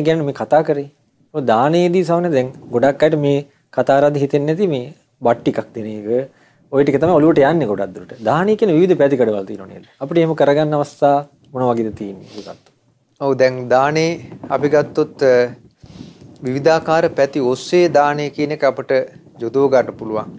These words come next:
Speaker 2: අ, දැන් අපි ගමු මේ කාලේ නම් ගොඩක්, අ, අපි ගමු එකක් දැන් දානේ කිව්වම දැන් අර කිව්වා වගේ දැන් න-, අනුභව කරන දෙයක්, වළඳන දෙයක්ම දීම විතරක් නෙමෙයි.
Speaker 1: හ්ම්.
Speaker 2: අ, අපි ගමු කෙනෙක් අපි හිතමු, අ, ශ්‍රමය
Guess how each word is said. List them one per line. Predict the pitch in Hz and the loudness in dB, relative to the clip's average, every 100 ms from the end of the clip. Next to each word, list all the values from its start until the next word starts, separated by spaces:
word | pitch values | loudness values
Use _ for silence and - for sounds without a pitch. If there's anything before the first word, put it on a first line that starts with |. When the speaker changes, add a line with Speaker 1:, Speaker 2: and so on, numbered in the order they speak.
| - - - - _ _ _ _ _ _ | -20 -20 -20 -20 _ _ _ _ _ _
Speaker 2:
අ, | 120 113 | -8 -6
දැන් | 113 139 147 | -2 0 0
අපි | 127 151 | -2 -2
ගමු | 160 | -4
මේ | 131 139 160 | -2 -4 0
කාලේ | 175 180 175 | 0 0 -2
නම් | 180 | -2
ගොඩක්, | 139 135 160 - _ | -2 0 -2 -6 _
අ, | 131 123 120 127 143 _ _ _ _ | -6 -4 -4 -8 -14 _ _ _ _
අපි | - 135 131 | -8 -4 -2
ගමු | 139 156 | 0 0
එකක් | 139 175 147 | 0 -2 0
දැන් | 151 131 | 0 2
දානේ | 135 151 160 | 0 0 -2
කිව්වම | 165 175 160 | -4 -4 -2
දැන් | 127 123 120 _ _ - | -4 -4 -10 _ _ -4
අර | 135 | -2
කිව්වා | 139 156 160 | 0 2 2
වගේ | 147 135 | 2 2
දැන් | 123 131 - _ _ _ | 0 0 -14 _ _ _
න-, | 123 120 123 | -8 -4 -2
අනුභව | 143 185 185 185 | 0 4 4 2
කරන | 185 170 175 | 2 0 0
දෙයක්, | 175 180 | 0 0
වළඳන | 151 139 156 175 | 0 0 0 0
දෙයක්ම | 170 175 175 170 | 0 0 -2 -4
දීම | 165 175 | -2 -2
විතරක් | 175 190 170 | -2 -2 -2
නෙමෙයි. | 120 120 - _ | -4 -8 -12 _
Speaker 1:
හ්ම්. | 110 90 _ _ _ _ _ _ 120 | -20 -20 _ _ _ _ _ _ -10
Speaker 2:
අ, | 113 107 110 | -8 -8 -4
අපි | 127 139 | -4 0
ගමු | 165 175 165 | 0 -2 0
කෙනෙක් | 151 151 151 | -2 -2 0
අපි | 139 147 | 0 0
හිතමු, | 151 190 220 - _ _ _ _ _ _ 139 | -2 -2 -6 -10 _ _ _ _ _ _ -8
අ, | 131 123 120 | -4 -4 -4
ශ්‍රමය | - 208 220 | -4 0 2